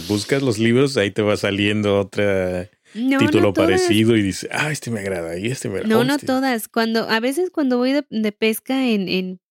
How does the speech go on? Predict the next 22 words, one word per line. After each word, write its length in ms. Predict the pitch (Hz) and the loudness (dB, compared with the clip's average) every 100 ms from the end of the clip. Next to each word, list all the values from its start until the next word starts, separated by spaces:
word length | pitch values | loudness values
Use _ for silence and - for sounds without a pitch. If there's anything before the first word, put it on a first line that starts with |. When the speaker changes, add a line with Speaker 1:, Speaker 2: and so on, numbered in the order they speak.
| - | -4
Speaker 2:
canales 420 | 196 202 233 269 | -2 0 -2 -2
por 160 | 226 202 | -2 0
ahí, 320 | 196 277 302 | 0 0 -2
eh, 600 | 214 208 190 185 - 208 | -2 0 0 -2 0 -2
es 100 | 214 | 0
donde 400 | 254 254 220 190 | 0 0 0 0
digo, 260 | 190 202 214 | -2 -4 -2
"Ay, 140 | 262 | 0
mira, 160 | 302 311 | 0 -2
este 180 | 294 285 | -2 -4
me 100 | 254 | -2
llama 200 | 240 247 | -2 -2
la 60 | 240 | -4
atención." 360 | 175 180 202 - | -6 -4 -6 -2
Y 240 | 202 196 | 0 0
me 180 | 202 214 | 2 0
voy, 320 | 214 220 262 - | 0 0 -2 -2
em, 680 | 196 185 180 175 175 185 - _ _ _ _ _ - | -2 0 -2 -4 -8 -12 -14 _ _ _ _ _ -4
haciendo 460 | 220 254 254 269 | -4 0 0 0
de 120 | 285 226 | 0 0
varios 300 | 220 247 - | 0 -2 -4
títulos 540 | 226 233 233 359 - | -6 -4 -4 -6 -10